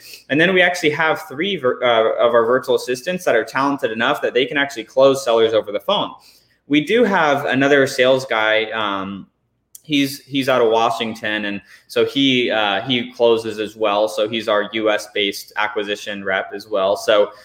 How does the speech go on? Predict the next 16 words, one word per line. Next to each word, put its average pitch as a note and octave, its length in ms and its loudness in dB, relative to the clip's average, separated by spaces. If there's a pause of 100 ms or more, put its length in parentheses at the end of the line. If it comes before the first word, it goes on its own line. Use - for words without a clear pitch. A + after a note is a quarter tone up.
(220)
um, G2+ 560 -2
we A#2+ 120 -2
have A#2+ 260 0
that. C3+ 380 0
We A#2 100 -2
have, A#2 340 0 (120)
um, G#2 340 -4
another A#2 400 2
girl A#2+ 240 6
on A#2 120 4
our A2 100 0
team A#2 580 -6
that's A2 480 0
doing A2+ 300 -2
our G2+ 100 2
disposition, A2+ 920 0